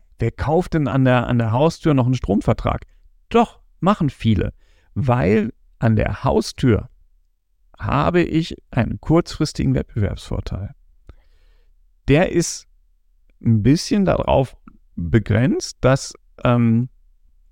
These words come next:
ich einen Informationsvorteil gegenüber dem Kunden habe. Ne? Also viele wissen einfach nicht, also ich gehe mit meinem, mit meinem, wie funktioniert das? Ich habe einen Energievertrag und ich gehe an die Haustür.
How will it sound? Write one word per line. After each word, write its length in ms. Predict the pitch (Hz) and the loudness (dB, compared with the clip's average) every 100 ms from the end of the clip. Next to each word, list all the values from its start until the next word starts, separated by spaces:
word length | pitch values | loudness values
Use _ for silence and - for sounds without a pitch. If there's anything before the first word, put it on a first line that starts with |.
| _ _ _ _ _ _ _ | _ _ _ _ _ _ _
ich 260 | 139 - _ _ | 0 0 _ _
einen 180 | 131 127 | 2 2
Informationsvorteil 880 | 131 127 113 110 131 151 - - 131 | 2 2 0 0 0 0 -2 0 2
gegenüber 300 | 120 123 120 | 2 2 2
dem 120 | 104 | 2
Kunden 340 | - - 180 170 | 2 0 0 -2
habe. 260 | 196 330 - _ _ | -2 -4 -8 _ _
Ne? 140 | 139 294 349 _ - | 0 0 -4 _ -4
Also 260 | 117 110 98 - | 0 0 -2 -14
viele 460 | - - 151 151 101 | -10 -4 0 0 2
wissen 260 | 196 - | 0 -2
einfach 280 | - 127 120 | -2 0 0
nicht, 140 | 107 113 | 0 0
also 120 | 107 | -2
ich 120 | - | 0
gehe 120 | 123 | 2
mit 140 | 113 - | 2 2
meinem, 280 | 113 110 | 0 0
mit 180 | - 120 | 0 0
meinem, 260 | 107 101 98 | 0 0 0
wie 120 | 113 | -2
funktioniert 440 | - 113 - 120 - | 0 -2 2 2 2
das? 180 | 104 - _ _ _ _ | -2 -8 _ _ _ _
Ich 100 | - | -4
habe 120 | 117 - | -4 0
einen 160 | 110 | 0
Energievertrag 960 | - 110 110 160 190 180 - 82 80 - - _ _ | 2 0 0 0 2 0 0 0 -2 -4 -20 _ _
und 140 | - 110 | -2 -2
ich 160 | - | -2
gehe 420 | - 131 131 131 - _ _ _ _ _ _ | 0 2 4 0 -6 _ _ _ _ _ _
an 120 | 123 | -2
die 120 | 113 113 | 0 0
Haustür. 540 | 120 123 - 104 - | -2 -4 -4 -6 -6